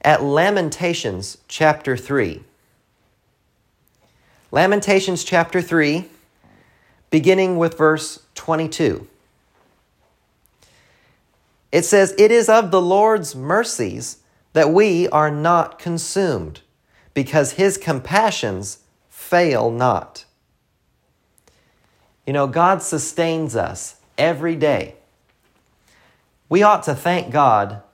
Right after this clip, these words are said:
often for sustaining us and keeping us, helping us through situations that we aren't even aware of.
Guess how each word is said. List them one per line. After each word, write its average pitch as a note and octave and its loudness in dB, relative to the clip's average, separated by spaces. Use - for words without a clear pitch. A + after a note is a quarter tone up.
often D3 2
for C#3 4
sustaining D#3+ -2
us D#3 -8
and A#2 -6
keeping E3+ -2
us, D3 -4
helping G3+ 0
us D#3 -4
through E3+ 0
situations D#3+ -2
that C#3 2
we G3+ 4
aren't F#3 4
even D#3+ 0
aware C3+ 2
of. - -12